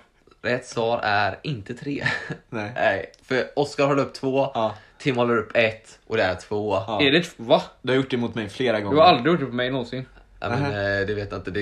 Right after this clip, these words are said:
Speaker 1: är olika, eller nej, det är inte alls olika, det är bara vad man ser eller
Speaker 2: Det är
Speaker 1: inte
Speaker 2: flera
Speaker 1: ser.
Speaker 2: gånger.
Speaker 3: Ja,
Speaker 2: Jag bara
Speaker 3: tack, tack för att du aldrig gjort det på mig.
Speaker 2: gått i lerpölar och sånt där, vad skitsöt.
Speaker 1: Ja, typ sett när Oscar går och så bara,
Speaker 2: Ja.
Speaker 1: "Nej, jag säger ingenting."
Speaker 2: Ja.
Speaker 1: Han,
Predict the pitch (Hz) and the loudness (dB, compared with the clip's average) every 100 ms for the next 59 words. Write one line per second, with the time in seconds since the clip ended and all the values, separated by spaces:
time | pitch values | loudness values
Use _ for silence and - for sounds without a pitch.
0 | 107 104 90 92 98 92 92 92 101 101 | -4 -4 -6 -6 -4 -2 -4 -4 -4 -4
1 | 92 87 92 98 90 92 92 92 95 85 | -4 -6 -6 -8 -8 -6 -6 -6 -6 -6
2 | 85 90 90 - 87 85 87 120 117 113 | -8 -8 -8 -6 -6 -6 -6 -8 -4 -4
3 | 104 101 110 151 143 - - - 151 160 | -2 -2 2 2 2 2 2 4 4 4
4 | 170 143 156 156 151 143 151 156 143 147 | 6 6 6 6 6 8 8 6 6 6
5 | 127 120 101 131 147 139 117 104 139 143 | 4 2 0 2 0 0 -2 0 0 2
6 | 139 120 120 104 131 147 135 - 139 - | 0 0 2 4 6 6 4 2 0 0
7 | 135 131 120 113 120 127 117 127 131 147 | -2 0 -2 -2 0 2 2 6 8 8
8 | 110 120 - 104 101 107 107 110 117 117 | 8 6 4 0 2 2 0 -2 -2 2
9 | 117 135 147 | 4 6 6